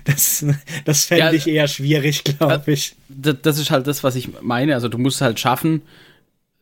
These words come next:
Speaker 2: diesen Hype, den's ja bestimmt, also den's eben in Teilen, glaub ich, gab, den musst du halt so lange aufrechterhalten, damit sich die Leute dann tatsächlich auf dein Produkt nachher stürzen.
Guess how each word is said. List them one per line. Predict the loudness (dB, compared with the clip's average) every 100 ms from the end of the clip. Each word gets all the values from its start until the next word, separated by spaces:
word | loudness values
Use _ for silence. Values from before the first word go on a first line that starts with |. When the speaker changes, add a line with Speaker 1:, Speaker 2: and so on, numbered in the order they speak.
| _ -6
Speaker 2:
diesen | -2 0 0 -2 -14 _ _ -10
Hype, | -4 0 0 0 -2
den's | -2
ja | -2
bestimmt, | -4 -2 -2 -2
also | -4 -6 -4
den's | -4
eben | -2 -2
in | -2
Teilen, | -2 0 0 0 0
glaub | -2 -2
ich, | -6 -2
gab, | -2 -2 -4 -14 -20 _ _ _
den | _ -2 0
musst | 0
du | 0
halt | 0
so | 0
lange | 0 0
aufrechterhalten, | 0 -2 0 -2 0 0 2 0 0
damit | 0 0 0
sich | -4
die | -2
Leute | 0 0 0
dann | -2 -2
tatsächlich | -2 -2 0 0 0
auf | 0
dein | 0 0
Produkt | -2 -4 -2
nachher | 0 0 -2
stürzen. | -2 -2 -2